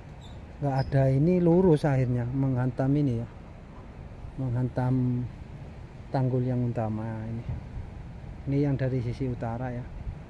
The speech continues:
Nah, ini. Uh, ini, aduh, ini batunya saudara ya. Uh, kayak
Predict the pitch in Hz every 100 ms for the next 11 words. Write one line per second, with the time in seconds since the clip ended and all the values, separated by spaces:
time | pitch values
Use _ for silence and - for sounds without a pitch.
0 | - - - - - - - - - -
1 | - - - - - - 113 113 107 -
2 | - - - - - - - - - -
3 | - - - - - 196 - - - -
4 | - - - - - - - - - -
5 | - - - - - 139 139 139 131 -
6 | - - - - - 180 151 143 139 143
7 | - - - - - - 147 139 139 127
8 | 139 127 127 127 127 127 127 127 120 -
9 | - - - - - - - 285 294 -
10 | - - - - - - - - - -
11 | - 135 135